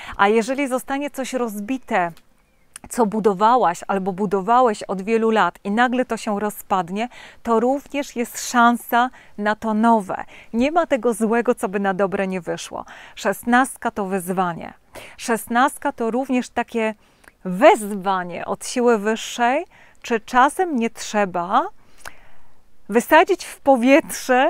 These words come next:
jakiegoś ołtarza, na którym składasz ofiarę z twojego czasu, z twojej energii.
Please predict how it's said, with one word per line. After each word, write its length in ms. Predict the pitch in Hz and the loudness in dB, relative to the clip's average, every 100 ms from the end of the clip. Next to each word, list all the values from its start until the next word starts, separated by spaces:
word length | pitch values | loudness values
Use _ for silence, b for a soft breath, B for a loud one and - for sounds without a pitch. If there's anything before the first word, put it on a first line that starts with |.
| 392 | 2
jakiegoś 580 | 233 226 - 247 277 - | 0 0 -2 -2 -2 0
ołtarza, 760 | - 233 220 233 254 254 214 285 | 2 2 2 0 2 2 2 2
na 140 | 294 220 | 2 -2
którym 380 | - 247 247 | 0 0 2
składasz 560 | 240 - 208 202 208 - | -2 -4 0 0 0 -4
ofiarę 600 | - - 220 175 170 - - - | -8 -6 -4 -4 -4 -10 -16 -20
z 80 | - | -12
twojego 360 | - 185 180 | -6 -6 -6
czasu, 560 | - 247 247 - 226 220 B B | -4 -2 -2 -4 -4 -4 B B
z 100 | - | -4
twojej 300 | - 208 196 | -2 0 0
energii. 640 | - 185 202 220 208 247 | 0 -2 0 -2 -2 -6